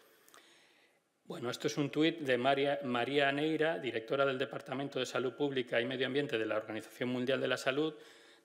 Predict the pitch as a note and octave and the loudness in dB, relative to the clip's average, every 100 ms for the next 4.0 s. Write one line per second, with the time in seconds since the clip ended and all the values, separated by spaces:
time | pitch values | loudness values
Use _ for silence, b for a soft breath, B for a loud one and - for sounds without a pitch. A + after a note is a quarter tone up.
0 | - B2+ A#2+ A#2+ C3+ C#3+ D3+ C#3+ B2 - | -4 -2 2 6 6 4 2 2 0 0
1 | - A#2 A2+ A#2 B2 C#3+ C3 C#3 C3+ C#3 | -2 -2 0 0 2 0 0 -2 0 0
2 | C#3 B2+ D3 D3 D3 D3+ - A#2+ C3 C#3+ | 0 -2 -2 0 0 0 0 0 4 2
3 | B2+ A#2 B2 C#3+ C3+ D3 C#3+ D3+ - B | 4 0 2 2 2 0 2 2 2 B